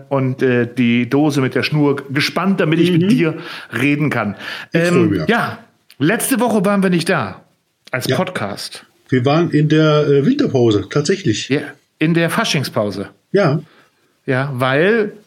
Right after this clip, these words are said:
Speaker 1: äh, ich feier kein Fasching, du, glaub ich, auch nicht. Karneval,
Speaker 2: Dafür
Speaker 1: wie heißt es bei
Speaker 2: ja,
Speaker 1: euch?
Speaker 2: äh, F-, äh, Fasching, ja.
Speaker 1: Fasching,
Speaker 2: Aber dafür fahren
Speaker 1: ja.
Speaker 2: wir beide auch kein Ski und damit war, ist die Ausrede auch wirklich da,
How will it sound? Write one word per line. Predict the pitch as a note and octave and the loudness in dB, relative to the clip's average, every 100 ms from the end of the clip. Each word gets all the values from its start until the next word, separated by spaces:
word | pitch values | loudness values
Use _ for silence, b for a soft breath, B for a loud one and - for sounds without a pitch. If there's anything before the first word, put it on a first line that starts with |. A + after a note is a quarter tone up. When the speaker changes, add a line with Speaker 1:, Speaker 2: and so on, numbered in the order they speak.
| - | -4
Speaker 1:
äh, | D#3 | -2
ich | E3+ - | 0 -2
feier | F#3 A3+ F#3+ | -2 0 0
kein | G3+ G3+ | -2 -2
Fasching, | B3+ - A#3 | -2 0 0
du, | F#3+ | 0
glaub | F3 F3+ D#3+ | 0 0 0
ich, | D3 | 0
auch | D3+ E3+ | -2 -2
nicht. | C4 - - - | -4 -6 -14 -6
Karneval, | D#3 F#3 - | -4 0 2
Speaker 2:
Dafür | F#3 E3+ | 2 2
Speaker 1:
wie | |
heißt | A#3 A#3+ | 0 -2
es | |
bei | G#3 | 0
Speaker 2:
ja, | G3+ | 2
Speaker 1:
euch? | C#3+ C#3+ - - C3 | 2 -2 -8 -8 -2
Speaker 2:
äh, | E3 G3 G#3+ A#3 | 2 2 2 2
F-, | A#3+ - - | 0 -6 -4
äh, | F#3 F#3 E3 | -2 -2 -4
Fasching, | - - B3 - B2+ A2 | -12 -6 -4 0 0 2
ja. | F3 C4+ B B B B B B | 0 -2 B B B B B B
Speaker 1:
Fasching, | - D3 | -2 0
Speaker 2:
Aber | E3 | 2
dafür | G3 A3+ | 2 2
fahren | E3 A3 | 2 2
Speaker 1:
ja. | G#3+ | 2
Speaker 2:
wir | E3+ | 0
beide | F3+ A3 | 2 2
auch | G#3+ | 2
kein | - F#3+ | 2 0
Ski | E3 G3 B3+ | 2 2 2
und | F#3 | 2
damit | F3 G3+ E3+ | 2 0 0
war, | E3 G3+ | 0 2
ist | G#3 D#3+ G#3 | 0 -2 -2
die | |
Ausrede | F3+ G#3+ A3 A3 G3+ | 0 0 0 0 2
auch | D3+ | 2
wirklich | E3+ B3+ B3 | 2 2 0
da, | A3 | 0